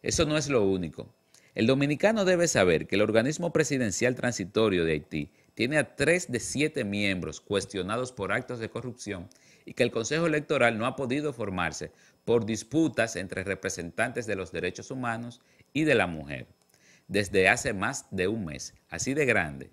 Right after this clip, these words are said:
es la crisis institucional en ese país. Dada la situación haitiana y el desinterés de los organismos internacionales por Haití,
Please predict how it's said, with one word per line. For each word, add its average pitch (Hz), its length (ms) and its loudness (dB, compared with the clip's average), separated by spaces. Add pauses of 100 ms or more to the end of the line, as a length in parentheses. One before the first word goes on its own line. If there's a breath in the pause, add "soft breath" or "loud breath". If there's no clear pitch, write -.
es - 160 -10
la 104 120 2
crisis 120 440 -2
institucional 85 680 -6
en 78 80 -2
ese 78 180 -6
país. - 460 -10 (480 soft breath)
Dada 117 240 4
la 156 100 6
situación 123 480 -2
haitiana 78 640 -4
y 90 140 0
el 92 80 2
desinterés 95 580 0
de 123 60 -4
los 117 160 -6
organismos 98 560 -8
internacionales 85 800 -10
por - 160 -8
Haití, 117 340 -6